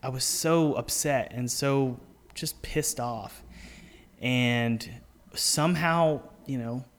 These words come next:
I got through that emotionally, and I guess, I guess it was kinda like a first world problem that you can just get over. But, like,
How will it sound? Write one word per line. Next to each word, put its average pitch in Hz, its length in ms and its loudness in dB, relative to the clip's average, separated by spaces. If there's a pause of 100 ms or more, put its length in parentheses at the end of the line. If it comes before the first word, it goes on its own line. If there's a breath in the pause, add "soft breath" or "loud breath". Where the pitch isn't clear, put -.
(160)
I 135 120 -8
got 135 280 -2
through 143 200 -2
that 135 160 4
emotionally, 135 560 2
and 123 100 2
I 127 40 6
guess, 135 260 0 (160)
I 123 40 -2
guess 123 240 -2
it 120 60 -2
was 110 140 -8
kinda 113 180 -6
like 110 160 -6
a 110 60 -6
first 120 300 -6
world 110 180 -4
problem 117 280 -2
that 104 180 -6
you 113 60 -6
can 113 120 -6
just 101 180 -8
get 107 160 -4
over. 110 300 -4
But, 101 200 -8
like, 110 320 -6